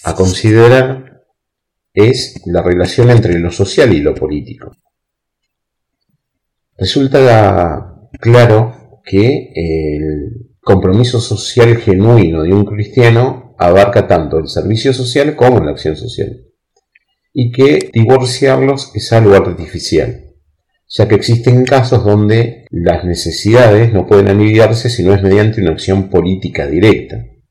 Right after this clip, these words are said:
El ejemplo que da es bastante claro. Él dice que en el momento que existía la esclavitud se podrían haber realizado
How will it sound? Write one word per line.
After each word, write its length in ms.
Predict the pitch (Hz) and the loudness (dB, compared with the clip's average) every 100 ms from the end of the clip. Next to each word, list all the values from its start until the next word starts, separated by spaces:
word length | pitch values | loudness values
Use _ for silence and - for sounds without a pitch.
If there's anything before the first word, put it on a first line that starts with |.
| _ _ _ _ _ _ _ _ _ | _ _ _ _ _ _ _ _ _
El 180 | - 92 | -4 -2
ejemplo 440 | 92 117 117 113 107 | 0 2 2 2 2
que 100 | 113 | 4
da 360 | 120 131 - - | 4 2 -2 -6
es 180 | 78 | -6
bastante 440 | 185 - 98 160 185 | -6 -2 -2 0 0
claro. 540 | 127 117 76 78 73 | 4 4 2 -4 -4
Él 120 | 87 | -2
dice 360 | 87 95 98 - | -2 -2 -2 -2
que 640 | 92 95 - - - - - - - - | 2 0 0 -8 -20 -20 -18 -18 -18 -10
en 120 | 85 | -6
el 100 | 87 | -4
momento 480 | 87 87 101 98 90 | -2 0 2 2 -2
que 100 | 92 | -6
existía 500 | - 95 - 104 98 | -8 -8 -4 2 4
la 100 | 95 | 2
esclavitud 600 | - 104 104 110 135 139 | 2 2 2 4 4 2
se 140 | 135 | -2
podrían 640 | 87 87 87 92 95 92 - | -2 0 2 2 2 0 -6
haber 320 | 82 87 92 101 90 - | -4 2 4 2 -2 -4
realizado 840 | 90 90 87 - 98 82 71 - | -2 -2 -2 -2 -2 0 -2 -6